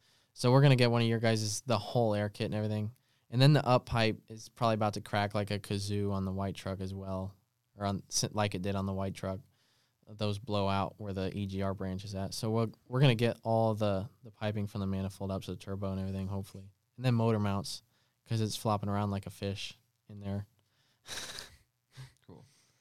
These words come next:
Speaker 2: Uh, you have a, an E T A or a deadline that you gotta get this tr-,
Speaker 1: Yeah.
Speaker 2: truck done by?
Speaker 1: Yeah, so I, at Ultimate Callout Challenge,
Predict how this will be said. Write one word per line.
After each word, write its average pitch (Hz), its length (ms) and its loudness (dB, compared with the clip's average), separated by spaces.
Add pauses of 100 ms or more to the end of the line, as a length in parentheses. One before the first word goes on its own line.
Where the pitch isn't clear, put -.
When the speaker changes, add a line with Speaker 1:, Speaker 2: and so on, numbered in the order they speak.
(420)
Speaker 2:
Uh, 98 140 4
you 95 160 2
have 92 120 2
a, 87 300 2 (320)
an 95 80 -2
E 98 80 2
T 95 200 -2
A 98 200 2
or 87 300 -2
a 82 180 -6
deadline 95 440 0
that 98 120 -4
you 98 80 -6
gotta 98 220 0 (200)
get 107 100 -14
this 92 160 -8
tr-, - 100 -18 (120)
Speaker 1:
Yeah. 127 240 4
Speaker 2:
truck 95 140 0
done 95 160 0
by? 107 240 -4
Speaker 1:
Yeah, 117 200 2
so 117 220 2
I, 110 160 2 (140)
at 107 140 -6
Ultimate 110 320 -4
Callout 107 300 0
Challenge, 101 480 -4